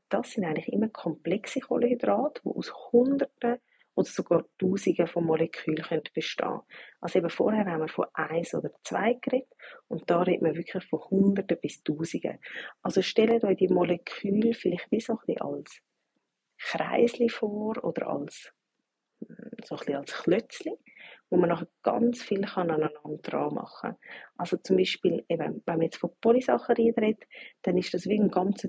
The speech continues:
Zug an Bauklötzli, wo so aneinander angemacht ist. Und die sind vor allem zu finden in Gemüse natürlich,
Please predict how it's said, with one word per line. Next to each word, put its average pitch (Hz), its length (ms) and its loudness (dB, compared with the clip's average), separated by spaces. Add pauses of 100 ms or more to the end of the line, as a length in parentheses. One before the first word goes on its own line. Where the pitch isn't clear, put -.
Zug - 540 4 (400)
an 170 180 2 (420)
Bauklötzli, - 840 2
wo 170 140 0
so 160 100 2
aneinander 147 500 0
angemacht - 540 -4
ist. - 200 -8 (500)
Und - 220 -4
die 220 180 4
sind 247 220 2
vor 220 160 0
allem 208 280 0
zu - 100 -14
finden 196 600 0
in 135 220 -8 (120)
Gemüse 226 420 2
natürlich, 233 680 4